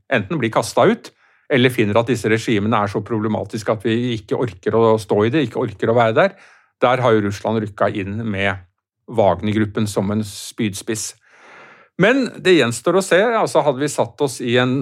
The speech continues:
nå er det russiske flagg som, eh, det viftes med på gatene i, eh, Burkina Faso, i hvert fall i Ouagadougou. Hva det viftes med utenfor Ouagadougou, det vet vi ikke så mye om.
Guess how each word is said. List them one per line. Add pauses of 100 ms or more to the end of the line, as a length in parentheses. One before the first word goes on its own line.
(600)
nå
er
det
russiske
flagg
som,
eh, (420)
det
viftes
med
på
gatene
i,
eh, (580)
Burkina
Faso,
i
hvert
fall
i
Ouagadougou. (280)
Hva
det
viftes
med
utenfor
Ouagadougou,
det
vet
vi
ikke (100)
så
mye
om.